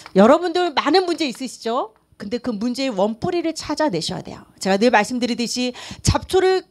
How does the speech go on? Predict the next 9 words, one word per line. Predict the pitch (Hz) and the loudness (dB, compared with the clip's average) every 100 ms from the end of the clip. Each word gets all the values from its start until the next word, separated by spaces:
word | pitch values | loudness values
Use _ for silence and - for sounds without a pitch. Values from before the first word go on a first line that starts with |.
| _ _ _ 277 | _ _ _ 2
위에만 | 349 403 415 | 4 4 2
잘라내면 | 381 392 370 381 | 2 0 -2 -6
소용없다니까요. | 392 381 - 285 285 285 254 262 - _ _ - | -6 -6 -6 -8 -6 -8 -8 -10 -12 _ _ -6
뿌리를 | - 508 508 453 440 | 0 4 4 2 -2
뽑아야지, | 381 330 294 269 - | -2 -2 -4 -6 -12
뿌리를. | - 370 359 208 208 143 | -12 -8 -6 -6 -8 -10
뭐든지 | 180 254 349 339 | -2 4 4 2
뿌리를. | - 359 359 269 180 135 _ _ - | -8 -8 -6 -4 -6 -10 _ _ -16
마찬가지로 | - 262 262 202 190 214 | -10 -6 -2 -2 -2 -4